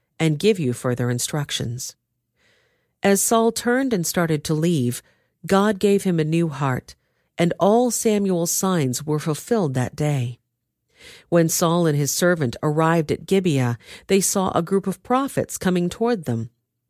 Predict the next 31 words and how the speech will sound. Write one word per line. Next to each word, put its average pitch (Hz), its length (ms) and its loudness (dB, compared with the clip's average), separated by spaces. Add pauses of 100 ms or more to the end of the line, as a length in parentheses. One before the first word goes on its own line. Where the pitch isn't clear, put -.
(180)
Then 175 200 4
the 160 100 2
Spirit 202 480 0
of 160 160 -4
God 147 340 0
came 151 280 -2
powerfully 214 640 0
upon 131 360 -2
Saul, 143 480 0 (300)
and 180 160 2
he 233 220 -2
too 285 400 0
began 139 320 0
to 170 100 -6
prophesy. 135 840 -2 (680)
When 185 220 4
those 240 300 4
who 196 180 2
knew 220 260 2
Saul 160 380 0
heard 294 240 -2
about 120 300 -2
it, 117 180 -6 (300)
they 196 180 6
exclaimed, 175 720 0 (160)
"What? 240 460 2 (500)
Is 190 240 2
even 247 340 4
Saul 165 560 0
a - 100 0
prophet? - 600 -4